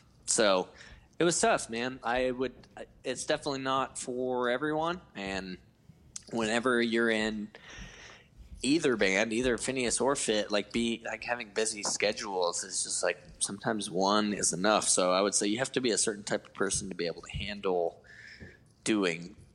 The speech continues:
two bands. Like a dude like Chris Wiseman, who is, like, equal parts, uh, Currents and Shadow of Intent,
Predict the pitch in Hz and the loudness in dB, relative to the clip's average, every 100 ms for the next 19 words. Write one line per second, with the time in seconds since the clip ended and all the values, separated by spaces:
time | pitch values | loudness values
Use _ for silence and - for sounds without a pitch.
0 | - - 110 104 92 87 80 78 - 90 | -6 -2 2 0 2 2 2 0 0 0
1 | 90 98 110 107 101 95 - - - - | 0 2 4 4 4 2 0 -10 -12 -20
2 | - - - - - 123 - 120 101 101 | -20 -20 -20 -16 0 2 2 4 4 4
3 | - 87 85 - 107 90 98 - 101 95 | 0 -6 -6 -6 -2 -2 -2 -2 -2 -2
4 | 92 - _ - - 120 107 - 107 101 | -4 -14 _ -6 -4 -4 -4 2 2 2
5 | - - - - - 101 98 98 - 110 | 0 -2 -2 -8 -4 -2 -2 -2 0 0
6 | 101 98 - 95 95 117 104 95 87 - | 0 -2 -2 -2 0 0 2 2 0 -2
7 | 120 101 | 2 2